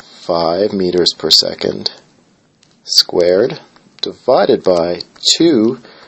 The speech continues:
times the acceleration, which is three point zero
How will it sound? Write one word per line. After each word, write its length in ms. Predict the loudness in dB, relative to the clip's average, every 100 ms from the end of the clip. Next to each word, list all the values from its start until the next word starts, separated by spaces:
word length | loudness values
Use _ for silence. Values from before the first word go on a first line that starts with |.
| -20 -20 -6
times 540 | -2 2 2 2 0 2
the 120 | 2
acceleration, 920 | 4 4 6 6 4 2 0 -2 -2
which 180 | 0 0
is 120 | 0
three 220 | 0 0 0
point 360 | -2 -4 -2
zero 520 | 0 2 2 0 -4